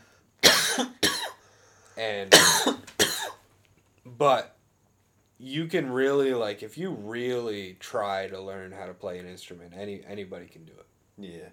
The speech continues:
Speaker 1: You just have to have the mindset <coughs>
Speaker 2: Something,
Speaker 1: of
Speaker 2: something I've always said is I don't believe in, like, natural talent, so to speak. I do believe in natural aptitude.
Speaker 1: Mm-hmm.
Speaker 2: Like, some people do have a natural aptitude towards certain things.
Speaker 1: Yeah.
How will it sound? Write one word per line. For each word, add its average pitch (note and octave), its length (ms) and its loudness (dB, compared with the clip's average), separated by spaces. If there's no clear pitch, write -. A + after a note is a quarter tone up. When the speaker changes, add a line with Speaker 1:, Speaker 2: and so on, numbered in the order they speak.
Speaker 1:
You A#2+ 160 -8
just A2+ 240 -8
have G#2+ 220 -2
to F#2+ 100 -8
have F#2+ 280 -8
the F#2 60 -14
mindset F#2+ 760 0
<coughs> - 680 -4
Speaker 2:
Something, A2 560 -4
Speaker 1:
of G2+ 60 -14
Speaker 2:
something G#2 400 -8
I've F#2+ 220 -6
always F2+ 320 -6
said F#2 200 -6
is F2 120 -10
I F#2 140 -8
don't F#2+ 160 -10
believe F#2 400 -12
in, F#2 160 -12
like, E2+ 260 -14
natural F2 540 -12
talent, F#2 440 -10
so G2+ 140 -10
to F#2 100 -10
speak. F#2+ 360 -12
I F2 120 -6
do F2+ 160 -14
believe F2+ 360 -12
in E2+ 140 -14
natural F2 460 -10
aptitude. F#2+ 760 -8
Speaker 1:
Mm-hmm. B2 360 -14
Speaker 2:
Like, F2+ 200 -6
some G2 280 -6
people F#2 600 -8
do G2 180 -6
have F2+ 240 0
a F2 120 -8
natural F2 480 -8
aptitude F#2 840 -8
towards F#2+ 480 -2
certain G2+ 500 -4
things. G#2 680 -6
Speaker 1:
Yeah. B2 300 -4